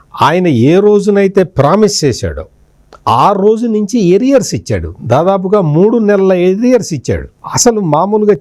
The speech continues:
చరిత్రలో ఎప్పుడు ఈ విధంగా జరిగి ఉండదు. ఎలక్షన్ ప్రామిస్ అంటే ప్రభుత్వం అధికారంలోకి వచ్చిన తర్వాత ఇంప్లిమెంట్ చేస్తారు. అసలు ప్రభుత్వం అధికారంలోకి రాక ముందరే,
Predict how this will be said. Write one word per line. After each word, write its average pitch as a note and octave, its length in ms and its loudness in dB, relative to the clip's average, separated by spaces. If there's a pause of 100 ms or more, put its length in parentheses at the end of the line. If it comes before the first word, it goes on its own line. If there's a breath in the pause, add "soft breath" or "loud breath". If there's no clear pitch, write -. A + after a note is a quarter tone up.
చరిత్రలో G#3 460 0
ఎప్పుడు G3 640 -2 (100)
ఈ F#3 200 2
విధంగా G3+ 280 2
జరిగి E3+ 280 0
ఉండదు. C#3+ 360 -4 (120)
ఎలక్షన్ E3 520 -2
ప్రామిస్ G3 420 -2
అంటే E3+ 400 0
ప్రభుత్వం G3+ 640 -2
అధికారంలోకి G3 920 -2
వచ్చిన F#3+ 460 0
తర్వాత G3 720 -2
ఇంప్లిమెంట్ G#3 500 0
చేస్తారు. F2+ 480 -2 (140)
అసలు G#3 260 -2
ప్రభుత్వం G#3 500 -2
అధికారంలోకి A3+ 720 -2
రాక G#3+ 340 -2
ముందరే, F#3+ 720 0